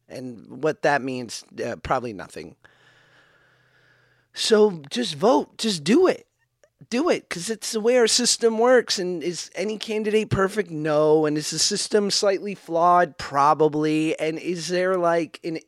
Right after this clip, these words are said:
i-, inequity between, um, you know, social classes and people of different ethnicities? And is there, like, weird fucked gerrymandering? Yes, look it up. I just did. I don't,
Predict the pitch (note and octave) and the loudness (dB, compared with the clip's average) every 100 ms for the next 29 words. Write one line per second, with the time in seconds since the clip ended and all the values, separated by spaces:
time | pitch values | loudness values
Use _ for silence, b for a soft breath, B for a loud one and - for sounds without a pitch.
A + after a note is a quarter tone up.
0 | _ D3 C3 - - - C#3 E3 E3 - | _ -12 -12 -14 -18 -14 -6 -2 -2 0
1 | F3+ F3 E3+ E3+ D#3+ D3 - D#3 D#3 D3 | 0 0 -4 -8 -10 -12 -12 -10 -8 -8
2 | C#3+ b b b b b - C#3+ C3+ C3 | -12 b b b b b -10 -6 -2 -2
3 | B2 A#2+ A2+ F#2 - _ _ _ _ _ | -4 -6 -10 -14 -20 _ _ _ _ _
4 | _ A3+ F3+ C#3+ - G#3+ G3 G#3 F3+ G3+ | _ -8 -8 -4 0 4 4 2 2 2
5 | F3 F3 - F#3 F3 E3 D#3 C#3+ C3+ - | 4 4 0 -2 -2 -2 -6 -8 -10 -12
6 | b b b - G3+ F3+ E3+ C#3+ F#3+ E3+ | b b b -10 -8 -4 -2 0 0 0
7 | C#3+ F#3+ G3 F#3+ G3 F#3 F#3 F3+ E3+ D#3 | -2 0 0 0 -2 -4 -4 -6 -6 -8
8 | D3+ E3+ D#3+ D3+ D3+ D#3+ F3+ F3+ E3+ - | -6 -4 -2 -4 -4 -6 -2 -2 -2 0
9 | F3+ F3 - D3 D3+ D#3+ F3+ F#3 F3+ F3+ | 2 2 -2 -6 0 0 0 -2 0 0
10 | E3+ F3 F3+ F3 B2 C#3 C#3+ C#3+ - C3 | 2 2 2 0 -2 2 2 2 -2 -4
11 | C#3+ - D3 C#3 C3 - D3 C#3 D3 - | -4 -2 2 2 2 0 -2 -2 -4 -2
12 | D3 C#3+ B2 - C3 C#3+ C#3+ D3+ | 0 0 -2 -4 -4 -2 -2 -4